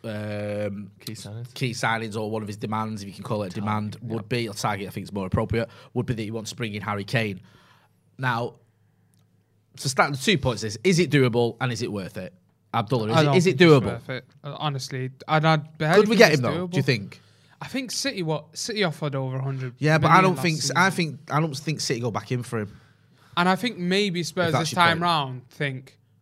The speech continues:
Speaker 3: "We made a mistake not selling him last time.
Speaker 1: Mm.
Speaker 3: We should do now." And United might be stupid enough to, rather than solve our biggest, biggest issue, which is defensive midfield,
Speaker 1: Yeah.
Speaker 3: and buying an extra midfielder with Paul Pogba probably leaving.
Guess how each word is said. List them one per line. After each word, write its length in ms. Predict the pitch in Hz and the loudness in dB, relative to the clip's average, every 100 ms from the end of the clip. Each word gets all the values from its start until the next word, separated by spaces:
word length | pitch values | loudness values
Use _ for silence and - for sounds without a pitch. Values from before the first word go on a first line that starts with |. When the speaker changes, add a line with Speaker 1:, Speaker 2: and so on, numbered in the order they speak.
| _ - | _ -12
Speaker 3:
"We 100 | 147 | -4
made 180 | 143 | -4
a 40 | 135 | -4
mistake 320 | 131 151 131 | -8 -8 -8
not 140 | 123 | -10
selling 280 | - 151 131 | -10 -8 -8
him 140 | 127 123 | -10 -8
last 280 | 135 - - | -8 -8 -14
time. 260 | 117 120 | -16 -12
Speaker 1:
Mm. 340 | 101 101 95 92 - | -10 -10 -12 -14 -10
Speaker 3:
We 80 | |
should 380 | 139 160 143 131 | -6 -2 -4 -4
do 200 | 147 135 | -6 -4
now." 320 | 139 131 120 127 | -2 -2 -4 -8
And 200 | 135 139 | -8 -2
United 340 | 143 139 131 | 0 0 -2
might 160 | 139 135 | -8 -8
be 60 | |
stupid 480 | 131 - 151 147 143 | -10 -8 -8 -6 -8
enough 240 | 131 131 - | -8 -10 -8
to, 180 | - 131 - _ | -6 -6 -8 _
rather 200 | 170 160 | 0 2
than 200 | 156 147 - _ | 2 -4 -8 _
solve 440 | - - 175 165 147 | -6 2 4 4 2
our 100 | 139 | 2
biggest, 460 | 127 160 143 135 | 2 0 0 -6
biggest 340 | 147 131 131 147 | -8 -8 -10 -10
issue, 320 | 131 - 123 | -10 -10 -10
which 220 | 123 - | -12 -12
is 100 | 127 | -12
defensive 400 | 127 139 127 131 | -10 -8 -8 -10
midfield, 600 | 127 127 147 139 143 139 - | -12 -10 -8 -8 -12 -18 -14
Speaker 1:
Yeah. 240 | 98 92 82 | -14 -12 -6
Speaker 3:
and 240 | 143 135 | -6 0
buying 260 | 143 143 139 | 4 4 4
an 120 | 139 | -2
extra 280 | - - 131 | -6 -8 -10
midfielder 400 | 120 139 123 120 | -10 -10 -10 -10
with 140 | - | -10
Paul 180 | 143 131 | -8 -6
Pogba 300 | 139 127 123 | -6 -8 -8
probably 300 | 139 123 127 | -8 -8 -8
leaving. 380 | 135 131 107 | -8 -8 -10